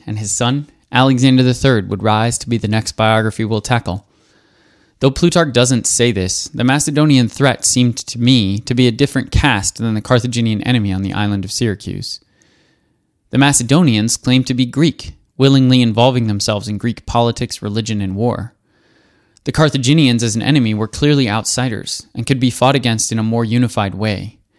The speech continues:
as evidenced even by the undermining of the Greek mercenaries that had been hired by the Carthaginians.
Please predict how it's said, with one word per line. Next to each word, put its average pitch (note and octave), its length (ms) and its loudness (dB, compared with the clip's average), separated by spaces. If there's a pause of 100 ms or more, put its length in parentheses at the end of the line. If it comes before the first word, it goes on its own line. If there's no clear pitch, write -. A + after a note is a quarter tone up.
(520)
as G#2 160 -6
evidenced G#2+ 420 0
even A2+ 180 0
by G#2+ 140 2
the G#2+ 80 -2
undermining A2 540 -2
of G#2 40 -2
the G2+ 60 -4
Greek A2+ 260 -4
mercenaries G2+ 600 -2
that G#2 80 -4
had G#2+ 120 -4
been G#2 120 -2
hired B2 360 0
by G2 100 -4
the G2 80 -4
Carthaginians. A2 840 -6